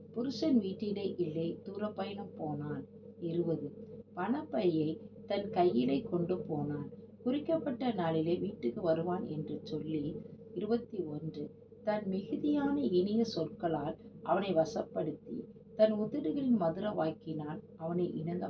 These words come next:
பண்ணினாள். இருபத்தி ரெண்டு, உடனே அவன் அவள் பின்னே சென்றான், ஒரு மாடு அடிக்கப்படும்படி செல்வது போலவும், ஒரு மூடன் விலங்கிடப்பட்டு தண்டனைக்கு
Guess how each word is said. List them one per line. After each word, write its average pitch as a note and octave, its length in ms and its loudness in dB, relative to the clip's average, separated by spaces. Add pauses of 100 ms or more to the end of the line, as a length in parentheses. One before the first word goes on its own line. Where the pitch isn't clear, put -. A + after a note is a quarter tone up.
பண்ணினாள். D3+ 600 -2 (380)
இருபத்தி F3+ 460 2
ரெண்டு, D3+ 420 -2 (480)
உடனே F#3+ 520 4 (420)
அவன் A3 300 4
அவள் G#3+ 300 2
பின்னே C4+ 360 4 (140)
சென்றான், D#3 520 2 (360)
ஒரு A3 240 8
மாடு B3 400 4
அடிக்கப்படும்படி G3+ 840 0
செல்வது E3 500 0
போலவும், D3+ 540 -6 (360)
ஒரு A#3 220 10
மூடன் C#4+ 400 6
விலங்கிடப்பட்டு A3 840 2
தண்டனைக்கு F#3 520 0